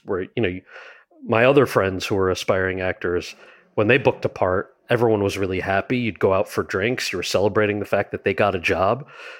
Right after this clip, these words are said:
And in my case, I wasn't even happy because I hated the bullshit that came along with it, right? To me, an accent alone does not make a stereotype.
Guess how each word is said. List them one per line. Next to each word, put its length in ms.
And 100
in 120
my 180
case, 280
I 60
wasn't 260
even 160
happy 380
because 320
I 140
hated 400
the 120
bullshit 520
that 60
came 220
along 340
with 180
it, 160
right? 200
To 100
me, 220
an 140
accent 420
alone 320
does 160
not 300
make 180
a 60
stereotype. 680